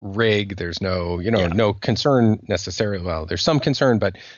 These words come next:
Speaker 1: no con-, not big concern about fleet angles and what's
Speaker 2: Yeah.
Speaker 1: happening or where your, where your loft blocks are going versus where the hoist is.
Speaker 2: Yeah.
Speaker 1: Um, and, uh,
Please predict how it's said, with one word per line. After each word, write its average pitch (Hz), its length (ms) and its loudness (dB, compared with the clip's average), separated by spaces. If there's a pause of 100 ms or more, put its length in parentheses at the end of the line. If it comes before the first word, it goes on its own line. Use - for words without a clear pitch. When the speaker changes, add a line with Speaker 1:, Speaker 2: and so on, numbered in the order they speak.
(120)
Speaker 1:
no 131 120 4
con-, 110 280 -2
not 98 460 -6
big 123 160 0
concern 104 360 0
about 82 220 -6
fleet 113 280 -2
angles 95 640 0
and 82 380 -6 (100)
what's - 180 0
Speaker 2:
Yeah. 101 100 -2
Speaker 1:
happening 90 380 -2
or 85 60 -6
where 92 200 -4
your, 87 240 -4 (520)
where 104 140 0
your 98 100 0
loft 107 300 0
blocks 104 320 -2
are - 20 2
going 92 320 2
versus 90 340 -4
where 82 140 -4
the 82 120 -6
hoist 123 340 0
is. 107 400 0 (200)
Speaker 2:
Yeah. 92 200 0
Speaker 1:
Um, 85 240 0 (1120)
and, 87 280 -2
uh, 80 200 -4